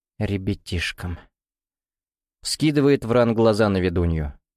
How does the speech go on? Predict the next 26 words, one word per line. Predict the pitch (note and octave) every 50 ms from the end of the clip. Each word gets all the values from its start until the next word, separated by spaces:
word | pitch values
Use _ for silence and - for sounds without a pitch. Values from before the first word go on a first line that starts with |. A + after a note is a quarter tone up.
| _ _ _ _
Сводит | - - - - A2+ G#2+ A#2 B2+ C3 B2 B2+ A2+ G#2+
губы | G#2 G2 C3+ C#3 A#2+ A#2 A2+
судорогой | - - - B2 A2 A2 G#2+ G#2 F#2 G2+ F#2+
колкой, | - - A2+ G#2+ F#2+ F2+ - - F2+ E2
еще | D#2+ G2+ A2 A2+ A#2+ G#2 - - B2 A#2+
шире | G#2 - - C3+ C3 B2 B2
его | A#2 A2+ A#2 A#2
улыбка | A#2 A#2 B2+ B2+ - - F#2
становится. | - - F#2+ F2 F2+ E2+ E2 D#2+ - - D2 D2 - _ _ _ _ _ _ _ _ _ _ _ _ _ _ _ _ _ -
И | B2 B2
делает | A#2 A2 A#2 B2+ C3 B2+ C3 B2+ A#2 -
он | B2 A#2+ A#2+
к | A2 A#2
Бае | A2 A#2 A#2 A2+ A2 G#2+
шаг | G2 - - A2+ G#2 - - -
медленный, | G#2+ A2 G#2+ F2+ F#2 F2+ F2+ F2+ F#2 F#2+
осторожный, | F#2+ - - - G#2+ G2+ G2+ A2 G#2+ G2 D#2+ E2 E2 D#2+ D#2 - _ _
спиной | - - - - B2 B2 A#2 A#2 A#2 A#2+ A2+
своей | - - A2+ A2+ A2 A2 A2 A2+ A2+
ее | G#2+ G2 G#2 A2+ G#2 A2 G#2+ A2 G#2+
руки | G#2+ A#2 G#2+ - G2+
прикрывая, | E2+ G2+ F#2+ - - F#2 F2+ F2 E2+ E2+ D#2+ D2 C#2+ - _ _ _ _ _ _ _ -
чтобы | - - - D3 D#3 D3 D3
не | C#3+ D3 D3
увидела | C#3 B2 B2+ C#3+ C3+ C#3+ C3+ B2+
ведунья, | A#2+ A2+ A#2 G#2 A2+ C3 C#3 C#3 C3+ C3+ C3+ A#2+ -